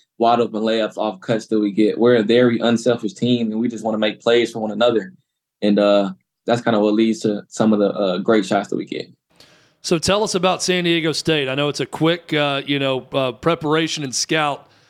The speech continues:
Speaker 2: for your next opponent when you win in the N C double A tournament. What do you know about the Aztecs? What are you expecting to see tomorrow in this game?
Speaker 1: Uh, yeah, the Aztecs, they're a very,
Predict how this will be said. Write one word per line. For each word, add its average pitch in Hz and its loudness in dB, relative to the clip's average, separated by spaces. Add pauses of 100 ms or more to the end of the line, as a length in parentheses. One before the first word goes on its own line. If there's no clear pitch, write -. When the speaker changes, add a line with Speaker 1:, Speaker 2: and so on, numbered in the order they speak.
(120)
Speaker 2:
for 139 -2
your 143 2
next 151 -2
opponent 156 -2
when 135 -4
you 131 -2
win 143 0
in 143 -2
the 143 0
N 143 -2
C 143 -2
double 135 0
A 127 -2
tournament. 139 -2
What 143 0
do 160 0
you 151 -4
know 147 0
about 151 -2
the 143 0
Aztecs? 151 -4 (360)
What 147 2
are 156 2
you 156 0
expecting 143 -2
to 123 -6
see 139 -2
tomorrow 123 -2
in 107 -6
this 107 -6
game? 104 -8 (2000)
Speaker 1:
Uh, 120 6
yeah, 123 6
the 110 4
Aztecs, 131 2
they're 131 6
a 104 2
very, 120 6